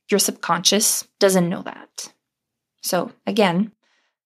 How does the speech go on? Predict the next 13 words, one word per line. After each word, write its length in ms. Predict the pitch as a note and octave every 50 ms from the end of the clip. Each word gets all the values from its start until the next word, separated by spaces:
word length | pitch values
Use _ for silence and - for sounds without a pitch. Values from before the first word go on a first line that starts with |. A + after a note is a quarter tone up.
| _ _ -
if 240 | - F#3 F3+ - -
the 100 | F#3+ F3+
birth 360 | F#3 F#3+ F#3 F3+ F3+ - -
went 180 | F#3+ F#3+ F#3+
well, 260 | - F#3+ F3+ F3 F3+ F3
medically 440 | F3+ F#3+ F#3+ G3 - - - F3+
speaking, 760 | G#3 - - - B3 A#3+ B3+ B3+ - D4+ D#4 E4 F4 F4+ F#4 F4+ - _ _ _ _ _ _ _ _ -
inside 760 | F#3+ F#3+ G#3+ A3+ - - C#4 C4 C4 C4+ C4+ C#4 C#4+ C#4 A#3
you 120 | A3 G3+ G3+
could 160 | - G#3 -
have 100 | F#3+ G3
felt 420 | - - - F#3+ F#3+ G3+ - -
like 560 | - F#3 F3+ E3+ F#3 F3 E3+ - - _ -